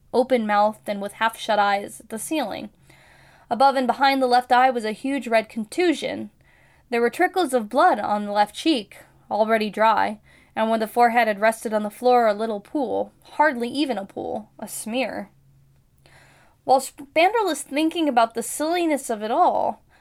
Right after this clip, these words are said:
thinking about the fact that what he's done, you know, was, might possibly be the highest of sins, the taking of another life, the ultimate execution of personal will over the life of another. So come on, God, if you're gonna do something to smite someone, here it is.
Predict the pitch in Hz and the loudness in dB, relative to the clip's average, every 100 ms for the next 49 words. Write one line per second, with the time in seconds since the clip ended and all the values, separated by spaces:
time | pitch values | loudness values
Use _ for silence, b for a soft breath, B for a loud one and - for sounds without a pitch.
0 | b - 262 254 247 233 233 233 - 233 | b -6 -2 0 2 2 0 -4 0 0
1 | 233 220 220 220 208 226 233 220 - - | 0 -6 -4 -4 2 4 4 0 -8 -14
2 | - - - - _ - 233 208 202 202 | -20 -20 -20 -20 _ -8 -4 -2 -4 -6
3 | 214 226 262 - _ _ - 240 240 - | -4 2 2 2 _ _ -8 -2 -2 0
4 | 285 320 262 254 233 233 247 214 220 233 | 0 0 2 2 2 0 0 2 2 4
5 | 254 220 - 208 - 403 262 190 233 233 | 2 0 -6 -14 -6 -2 -2 -2 -8 -10
6 | - _ b b b b 208 254 240 254 | -14 _ b b b b -6 -2 0 0
7 | 247 247 220 220 214 226 247 277 269 - | 2 2 2 2 0 2 2 2 0 -10
8 | 226 - 294 294 254 240 226 247 - 262 | -2 2 2 2 0 2 0 -2 -4 -4
9 | 233 202 - 254 254 220 202 240 254 247 | -4 -6 0 0 0 -4 2 4 6 6
10 | 226 226 208 202 208 214 208 202 220 277 | 4 0 -4 0 2 2 -2 -4 2 4
11 | 269 262 247 b b b b b b 359 | 4 2 0 b b b b b b 0
12 | 349 403 508 285 - 202 208 269 285 381 | 0 4 4 2 0 2 4 2 -2 -2
13 | 311 247 320 - 254 247 247 214 - 247 | 0 0 0 2 0 2 -2 -4 -2 2
14 | 330 - - 226 214 214 262 269 302 349 | 0 0 -2 0 2 2 2 2 2 4
15 | 247 427 185 220 - | 4 4 2 -2 -14